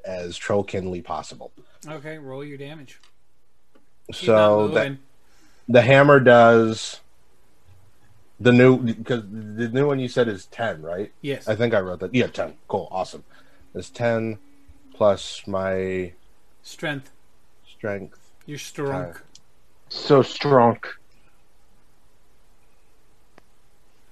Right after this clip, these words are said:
Speaker 1: I need at least one good shot to just let her know I mean business.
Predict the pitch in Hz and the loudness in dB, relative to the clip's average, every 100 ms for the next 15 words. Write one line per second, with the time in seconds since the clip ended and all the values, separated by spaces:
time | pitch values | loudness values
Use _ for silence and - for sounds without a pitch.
0 | - - - - - - - - - - | -20 -20 -20 -20 -20 -20 -20 -20 -18 -18
1 | - 113 110 131 147 147 127 110 98 101 | -16 -12 -8 -6 -4 -6 -6 -8 -6 -6
2 | 101 95 95 95 107 110 107 95 95 95 | -6 -8 -8 -6 -2 -2 -2 -12 -16 -12
3 | 90 87 90 87 87 85 82 82 80 76 | -12 -10 -10 -10 -12 -14 -12 -12 -12 -16